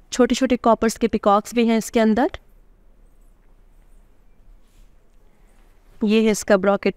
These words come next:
पल्लू। And the green color blouse।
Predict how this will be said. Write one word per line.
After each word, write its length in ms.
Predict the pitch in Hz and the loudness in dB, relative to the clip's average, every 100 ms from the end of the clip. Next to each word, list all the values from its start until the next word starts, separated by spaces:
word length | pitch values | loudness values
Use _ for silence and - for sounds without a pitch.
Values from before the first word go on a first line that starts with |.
| - | 2
पल्लू। 340 | 302 311 330 - - - - - - _ - - _ - - - - - - - - - - - - - - - - - - - - - - - - - - - - - - - - - - - - - - | 4 4 2 -4 -18 -20 -20 -20 -20 _ -20 -20 _ -20 -20 -20 -20 -20 -20 -20 -20 -20 -20 -20 -20 -20 -20 -20 -20 -20 -20 -20 -20 -20 -20 -20 -20 -20 -20 -20 -20 -20 -20 -20 -20 -20 -20 -20 -20 -10 -2
And 280 | 302 285 196 | 2 2 0
the 260 | 185 214 302 - _ | -2 -4 -8 -16 _
green 260 | 208 294 330 | 0 2 2
color 280 | 202 170 190 - | 0 -2 -4 -6
blouse। 420 | 180 - - - | -4 -4 -8 -20